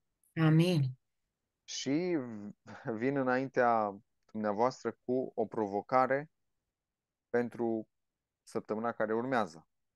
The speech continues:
Speaker 2: Suntem fiecare în diverse locuri, în orașele noastre, în localitățile noastre, ne confruntăm cu obstacole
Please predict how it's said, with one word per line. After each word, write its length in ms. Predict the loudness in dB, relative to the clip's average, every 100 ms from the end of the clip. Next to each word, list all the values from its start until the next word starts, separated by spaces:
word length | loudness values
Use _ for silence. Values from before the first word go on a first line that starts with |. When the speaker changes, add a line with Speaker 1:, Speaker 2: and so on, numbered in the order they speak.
| _ _ _ _ _ _ _ _
Speaker 2:
Suntem 600 | -6 -4 0 0 0 -6
fiecare 540 | 0 2 6 6 6
în 120 | 0
diverse 420 | -2 0 0 2 2
locuri, 580 | 2 0 -2 -6 -8 _ _ _ _ _ _ _ _ _ _ _ _ _ _ _ _ -10
în 160 | 0
orașele 500 | 4 6 6 4 -2
noastre, 380 | 0 0 -2 -2
în 60 | 0
localitățile 800 | 0 2 0 2 -2 -2 -2 -2
noastre, 580 | 0 -4 -4 -4 -2 -2
ne 160 | -6
confruntăm 520 | -4 -6 -6 -4 -4
cu 120 | 0 0
obstacole 840 | -2 0 0 0 0 0 0